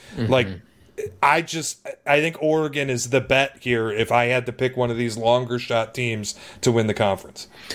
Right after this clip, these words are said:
Speaker 1: I look at Washington. They've got receivers on the, they've got two guys who were, uh, voted onto the preseason all Pac-twelve first team. You got guys on, on the defensive line. You may,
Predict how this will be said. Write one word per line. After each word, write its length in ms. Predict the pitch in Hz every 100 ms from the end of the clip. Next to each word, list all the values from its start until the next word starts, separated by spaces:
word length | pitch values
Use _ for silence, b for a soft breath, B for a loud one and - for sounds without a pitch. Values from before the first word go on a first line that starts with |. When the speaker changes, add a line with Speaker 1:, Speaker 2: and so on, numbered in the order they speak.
| B
Speaker 1:
I 80 | 127
look 260 | 139 160 -
at 260 | 165 151
Washington. 580 | 127 117 113 110 104 104
They've 240 | 101 110 -
got 340 | 117 123 -
receivers 800 | 139 - - 113 101 101 98 95
on 220 | - 113
the, 100 | 113
they've 160 | 113 117
got 180 | 127 -
two 280 | - 175
guys 360 | 185 151 120 107
who 420 | 123 117 110 120
were, 420 | 117 110 104 113
uh, 480 | 92 104 98 95 104 98
voted 360 | 110 123 123
onto 360 | 120 110 110 117
the 340 | 101 98 95 92
preseason 720 | - 117 110 - 117 107 110
all 340 | 107 104 104
Pac-twelve 540 | - 117 101 - 107 92
first 400 | - 104 87 -
team. 240 | 98 90 B B B
You 140 | 113 117
got 260 | 117 117
guys 380 | 127 123 139 135
on, 240 | 131 127
on 200 | - 127
the 100 | 113
defensive 540 | 113 113 123 117 117 107
line. 160 | 107
You 120 | 104 113
may, 200 | 170